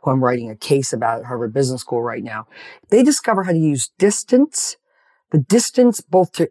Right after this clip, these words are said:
increase distance when they need to between themselves and the people they're responsible for. Because if everyone believes the leader is just like they, and, you know, and right next to them, you know, kind of locked in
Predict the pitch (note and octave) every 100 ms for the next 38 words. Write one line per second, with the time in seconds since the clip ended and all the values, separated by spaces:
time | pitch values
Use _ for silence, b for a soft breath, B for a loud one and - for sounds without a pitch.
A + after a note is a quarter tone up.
0 | - D3+ - A#3 B3+ - A#3 A3 A3+ A3
1 | - G3 F#3 F3+ D#3 C#3+ F3 F#3+ E3 -
2 | D3+ C#3+ C3+ E3+ D#3+ E3 D#3+ B B -
3 | E3+ D#3+ - F3 E3+ D3+ D#3 E3+ - B2+
4 | A#2+ A#2+ A#2 - A#2+ D#3 D#3 E3 D3+ -
5 | B B - F#3 - A3+ C#4+ C4+ G#3 F3
6 | D#3 F#3 G#3+ C#3+ D3 D#3 D#3+ D3 B2+ -
7 | - F#3 - D#3 C3 B2 - D3+ G2 E2+
8 | D3+ F#3+ b b - D3+ D#3 E3 C#3 -
9 | D#3 D3+ D3+ F#3+ E3 F3+ - - E3 C#3
10 | D3 C#3+ C#3+ C3 D3+ C3+ B2+ D3 D#3+ -
11 | D3 C3